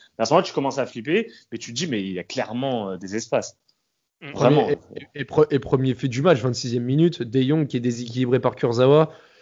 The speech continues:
Speaker 3: penalty. Alors,
Speaker 1: Bon.
Speaker 3: on a tous, on a tous été, alors moi, je vais vous dire, je regarde la télé, première image, moi je vois pas de contact. Deuxième image, et je regarde un petit peu, il y a un contact. Mais franchement,
Speaker 1: Oui.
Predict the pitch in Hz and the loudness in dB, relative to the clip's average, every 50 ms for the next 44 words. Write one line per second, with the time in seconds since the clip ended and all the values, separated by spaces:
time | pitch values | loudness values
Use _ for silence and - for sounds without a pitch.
0 | _ - - - - 156 165 160 160 160 147 - - 165 175 233 - - _ - | _ -20 -14 0 4 6 8 8 8 6 4 2 0 2 2 0 0 -4 _ -2
1 | 127 127 117 107 - - _ _ _ _ _ _ _ _ - 127 123 - - 131 | 0 0 -2 -2 -6 -12 _ _ _ _ _ _ _ _ -10 -8 -8 -8 -10 -12
2 | - - - 160 151 165 160 151 - 262 226 - - 175 170 170 - - 285 254 | -14 -6 0 4 6 6 6 6 4 2 2 2 4 4 4 4 4 0 -4 -8
3 | - 208 180 - 214 214 202 - 147 139 135 127 - - 139 135 151 165 190 226 | -6 -8 -6 -2 0 0 0 0 0 0 -2 -2 -4 -6 -8 -6 -2 0 2 2
4 | 302 339 - 156 131 120 139 147 143 143 139 123 135 131 117 117 147 170 208 208 | 2 0 -4 -8 -8 -6 -6 -6 -4 -6 -4 -2 -2 -2 -2 0 -2 -2 0 2
5 | 180 170 - - 156 151 160 185 196 - - - _ _ _ _ _ _ - 190 | 0 0 0 0 2 2 4 2 2 0 -6 -20 _ _ _ _ _ _ -2 2
6 | 202 214 220 233 185 185 180 170 202 214 180 170 - - 139 151 170 147 123 123 | 2 4 4 4 4 4 4 4 4 2 2 0 -2 0 2 2 2 2 2 0
7 | 127 120 - 147 143 - - 135 117 - 113 - _ _ _ _ _ - - - | -4 -2 -2 -4 -6 -4 -6 -8 -8 -6 -8 -10 _ _ _ _ _ -8 0 2
8 | 160 165 196 233 220 208 208 202 196 214 262 320 160 143 - _ _ - 160 156 | 4 6 6 6 4 4 2 0 0 0 0 -2 -4 -6 -10 _ _ -6 -4 -4
9 | 139 127 - 170 170 202 196 185 180 165 - 185 156 233 233 196 160 170 165 156 | -4 -2 -2 -2 -2 0 0 -2 -2 -4 -6 -6 -4 -2 0 2 2 2 2 0
10 | - 170 156 - 135 113 - - - 113 113 110 - 127 143 165 170 113 110 175 | -2 -6 -6 -6 -6 -6 -8 -12 -16 -14 -14 -12 -10 -6 -4 -2 -2 0 0 2
11 | 170 170 165 - - - - | 2 2 0 0 -4 -12 -20